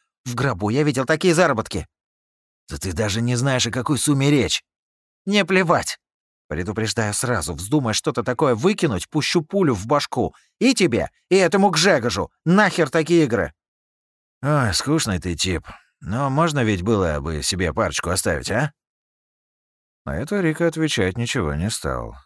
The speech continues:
Кажется, его шутка с Юджином сработала в совершенно неожиданную сторону. Черт, теперь можно ждать проблем не только от Гжегожа, но и от Юджина.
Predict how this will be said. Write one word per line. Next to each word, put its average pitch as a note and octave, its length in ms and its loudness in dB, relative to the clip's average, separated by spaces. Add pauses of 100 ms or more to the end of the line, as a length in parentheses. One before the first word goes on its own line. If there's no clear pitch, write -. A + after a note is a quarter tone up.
(120)
Кажется, C2+ 400 -8
его C#2 220 -4
шутка G2+ 360 -6
с - 120 -8
Юджином A2+ 400 -2
сработала G#2 560 -2
в - 40 -4
совершенно G2 420 -2
неожиданную A2+ 580 -2
сторону. C2 540 -8 (960)
Черт, - 480 -4
теперь B2 360 -8
можно B2+ 340 -4
ждать G#2+ 320 -4
проблем G#2+ 460 -2
не C3 120 -4
только F#2+ 360 -2
от A2 60 -4
Гжегожа, F2 640 -6
но D2+ 220 -4
и F2+ 40 -2
от F#2+ 140 -6
Юджина. C2+ 680 -8